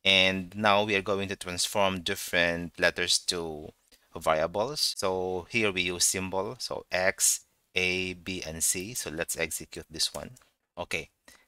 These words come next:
now we have this expression, um, a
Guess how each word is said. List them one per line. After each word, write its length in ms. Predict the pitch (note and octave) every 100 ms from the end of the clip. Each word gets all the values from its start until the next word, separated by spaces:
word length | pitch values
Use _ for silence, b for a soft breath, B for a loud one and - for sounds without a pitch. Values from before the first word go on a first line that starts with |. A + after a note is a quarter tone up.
| -
now 260 | G#2+ F#2 F2+
we 120 | D3+
have 300 | F3+ F#3 D#3
this 140 | D#3 C#3+
expression, 800 | - - G2 - A#2+ C3 F3+ - _ _ _ _ _
um, 400 | G2+ G2 G2 G2+ -
a 380 | G2+ G#2+ C3+ F3+